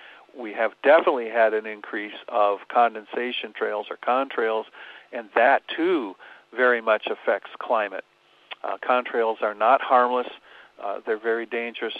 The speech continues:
to the environment. They contribute substantially to trapping heat and to global warming. Uh, however, the,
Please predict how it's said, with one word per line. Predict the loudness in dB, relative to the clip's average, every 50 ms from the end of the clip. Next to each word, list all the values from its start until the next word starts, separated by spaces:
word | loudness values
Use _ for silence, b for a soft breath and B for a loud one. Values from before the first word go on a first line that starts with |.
| -14 -12
to | -12 -10 -10 -10 -12 -14
the | -14 -14
environment. | -16 -6 -2 0 0 0 0 -2 -6 -8 -8 _ -6
They | -6 -6 -6
contribute | -6 -10 -14 -14 -12 -10 -8 -8 -6 -6 -8 -8 -10 -12 -18 B B B B B B B -16
substantially | -14 -12 -8 -6 -4 -4 -4 -4 -6 -8 -10 -8 -8 -10 -10 -12 -14
to | -14 -12
trapping | -6 0 2 4 4 4 2 0 -8 -10
heat | -14 -16 -16 -16 -16 -16 -18
and | -18 -14 -12
to | -12
global | -10 -6 -6 -6 -4 -4 -6 -8
warming. | -6 -6 -6 -4 -4 -6 -8 -12 -14 _ _ _ _ _ B B B B B B B B B -10
Uh, | -8 -6 -6 -6 -6 -8 -10 -12 -10
however, | -2 0 2 4 4 6 4 4 4 2 -2
the, | -2 -6 -14 -14 -16